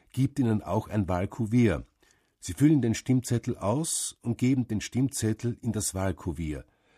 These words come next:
Dann werfen Sie das Wahlkuvert in die Wahlurne oder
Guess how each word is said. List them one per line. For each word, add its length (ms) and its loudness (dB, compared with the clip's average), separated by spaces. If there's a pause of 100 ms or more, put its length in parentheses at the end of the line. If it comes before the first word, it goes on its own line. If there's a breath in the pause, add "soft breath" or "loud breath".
(140)
Dann 240 2
werfen 340 0
Sie 100 -2
das 200 -6
Wahlkuvert 680 0
in 100 -8
die 140 -6
Wahlurne 840 0 (220 soft breath)
oder 440 4